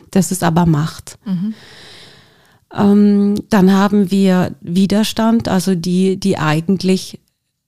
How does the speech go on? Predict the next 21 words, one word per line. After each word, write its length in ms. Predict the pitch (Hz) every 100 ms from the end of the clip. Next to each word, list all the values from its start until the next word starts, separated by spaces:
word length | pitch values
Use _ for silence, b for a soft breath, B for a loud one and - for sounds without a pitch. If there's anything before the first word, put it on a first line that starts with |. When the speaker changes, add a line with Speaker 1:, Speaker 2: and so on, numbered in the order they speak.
| _ -
Speaker 1:
darauf 760 | 165 165 - 156 156 165 - 180
reagieren, 920 | 175 160 156 135 170 185 214 247 269 _ _ _ _ _ _ _ _
gegen 480 | 185 170 185 208 202 _ _ _ -
diese 500 | 175 - 170 165 170
Machtposition 960 | 175 165 - - 196 185 - 180 170
der 160 | 170 160
anderen 600 | 165 185 220 226 254 311 _ _ _ _
und 80 | 190
Speaker 2:
Mhm. 20 |
Speaker 1:
dagegen 320 | 170 165 165 175
ankämpfen 720 | 151 160 - 170 165 190 196
Speaker 2:
Mhm. 60 | 208
Speaker 1:
und 100 | -
sagen, 300 | 180 170 180
wir 80 | 170
können 300 | 190 185 208
das 160 | 220
so 100 | -
nicht 220 | 175 170 -
stehen 380 | - 170 196 247
lassen, 480 | 262 277 - 285